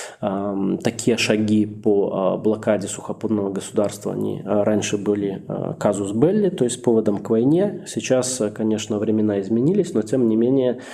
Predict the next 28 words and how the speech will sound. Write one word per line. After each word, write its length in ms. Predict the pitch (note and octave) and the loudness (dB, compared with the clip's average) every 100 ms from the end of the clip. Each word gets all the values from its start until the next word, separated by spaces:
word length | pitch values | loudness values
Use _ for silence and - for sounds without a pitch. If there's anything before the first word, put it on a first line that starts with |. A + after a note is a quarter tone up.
| - - - | -16 -16 -10
э, 260 | G#2 G#2 G#2 | -6 -4 -4
все 240 | - C3+ C3+ | -2 2 2
эти 220 | C3+ A#2 | 0 -4
события 840 | - A#2 B2 D#3+ D#3+ C3+ A#2+ A2+ G#2+ - | -2 0 2 0 2 2 4 2 -2 -6
не 260 | A2+ A#2 A#2+ | -2 0 2
могут 500 | A#2 B2 A#2+ A#2 - | 2 2 0 -4 -2
не 160 | A2+ | 0
тревожить. 760 | A2+ - A2 F2+ F2+ D3+ - - - - - - - - _ | 0 -2 -2 -2 -2 -2 -2 -6 -16 -18 -16 -16 -16 -18 _
А, 360 | G#2+ G#2+ A2 A2+ | -4 -2 0 2
мы 480 | A2+ A#2+ C3 D#3+ D#3+ | 2 4 4 4 4
декларируем, 800 | C3 B2+ B2 C3 C3+ B2+ A#2 A2+ | 2 2 4 4 4 4 4 2
опять 280 | A2 A#2+ A2 | 0 -2 0
же, 140 | A2+ | 0
региональную, 840 | A2+ A2+ A#2 A#2 A2+ A2+ G#2+ G#2 G2+ - - | 0 2 4 4 4 4 2 0 -2 -8 -6
э, 340 | G#2 F#2+ G2 | -2 0 0
эскалацию 880 | - - A#2 G#2+ G#2 - G#2+ G2+ G2+ | 0 0 2 2 0 0 0 2 2
и 80 | A2+ | 2
ее 200 | A2 G#2+ | 2 0
перетекание 760 | A2+ G#2 A2+ - A2+ G#2 G2 | -2 -4 -6 0 0 2 -2
в 340 | F2+ - G#2 G2 | -4 -2 -2 0
глобальные 580 | G#2+ G#2+ A2 G#2 G2+ G2 | 0 2 2 0 -2 -6
конфронтационные 840 | G2 - G#2+ G#2 - A2 G#2 G#2+ | -8 -6 -6 -6 -4 -2 0 -2
сюжеты. 500 | - C3 A#3+ B3 E3 | -2 0 2 2 2
И 40 | |
здесь 240 | B2+ C3+ C3+ | 2 2 2
самые 300 | B2+ A#2 A2+ | 2 2 0
очевидные — 600 | A#2 A#2 B2 A#2+ A2+ G#2+ | 0 0 0 2 0 0
это 540 | G2+ - A2 G#2 G2+ | -2 -6 -2 0 0